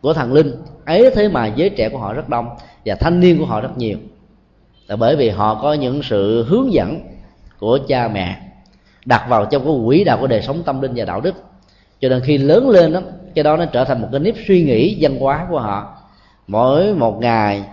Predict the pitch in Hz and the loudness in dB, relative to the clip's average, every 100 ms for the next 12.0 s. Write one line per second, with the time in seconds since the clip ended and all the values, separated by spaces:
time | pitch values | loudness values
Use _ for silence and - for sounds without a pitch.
0 | - _ _ - 131 110 107 107 139 120 | -20 _ _ -4 -2 0 -2 -2 -2 2
1 | 107 107 170 185 180 120 139 156 123 107 | 4 4 2 0 -2 -2 -2 0 0 -2
2 | - 147 151 196 165 110 117 120 107 98 | -4 -4 -4 -2 -4 -4 0 2 2 0
3 | - 139 147 185 143 123 120 101 - - | -4 -2 -2 0 2 4 4 0 -8 -18
4 | _ _ _ 110 101 104 110 110 170 170 | _ _ _ -4 0 0 -2 -4 -2 -2
5 | 202 254 226 254 165 156 113 110 131 - | -2 -2 0 0 0 -2 -2 -2 -4 -8
6 | - _ _ _ 170 165 120 117 156 190 | -20 _ _ _ -2 0 2 2 0 -2
7 | 107 107 113 131 107 98 165 - - - | -6 -2 -2 -2 -4 -6 -8 -14 -20 -20
8 | - 120 123 113 156 160 185 202 190 208 | -6 0 2 2 0 2 2 2 2 0
9 | 117 - 160 226 147 107 113 110 - 139 | -2 -2 0 2 0 -2 -6 -6 -4 -4
10 | 170 - 208 208 180 143 - - - - | -2 0 2 6 8 6 4 -6 -12 -18
11 | - - _ _ _ - 123 175 160 | -20 -20 _ _ _ -10 0 2 4